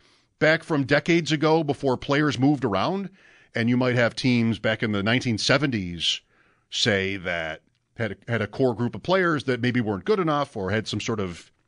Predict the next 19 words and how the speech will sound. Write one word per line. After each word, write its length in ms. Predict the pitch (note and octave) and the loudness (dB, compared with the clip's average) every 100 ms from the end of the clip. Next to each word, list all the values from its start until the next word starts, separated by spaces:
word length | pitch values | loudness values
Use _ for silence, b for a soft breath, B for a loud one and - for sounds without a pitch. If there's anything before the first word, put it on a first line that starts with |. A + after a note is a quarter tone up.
| _ | _
psychological 1080 | - C#3 B2 A#2+ A#2+ G#2 A2+ G#2+ G#2 G2 F#2+ _ _ _ _ _ _ | -6 -4 -2 -2 -2 -4 -4 -4 -4 -6 -10 _ _ _ _ _ _
thing 440 | B2 A2+ A2+ G#2+ | -2 0 -2 -2
that 260 | G2+ G2 G#2 | -2 -2 -2
held 180 | A2 G#2+ | -4 -2
them 120 | G2+ | -2
back 340 | G#2 G2+ - | 0 -2 -4
in 100 | G#2 | -8
the 80 | G2+ | -8
crunch 480 | - - A2+ G#2+ - | -10 -4 -4 -2 -4
time, 320 | G#2 G2+ G#2 | -4 -4 -4
whatever. 400 | F#2+ F#2+ G2+ G#2+ G#2+ b b b b b b b - | -4 -4 -6 -8 -12 b b b b b b b -4
I 80 | C3+ | -2
just 220 | - - | -2 -2
think 120 | B2 | -2
it's 200 | A2 - _ | -4 -10 _
totally 600 | - - C3+ C#3+ C#3+ C#3 | -12 0 2 2 2 2
irrelevant. 500 | A2+ G2 G2+ E2 D2+ _ _ b b b b - | 0 0 -2 -4 -10 _ _ b b b b -4
And 160 | A2 | -2
so 560 | - A#2 A2 G#2 G2 | 0 0 2 0 -2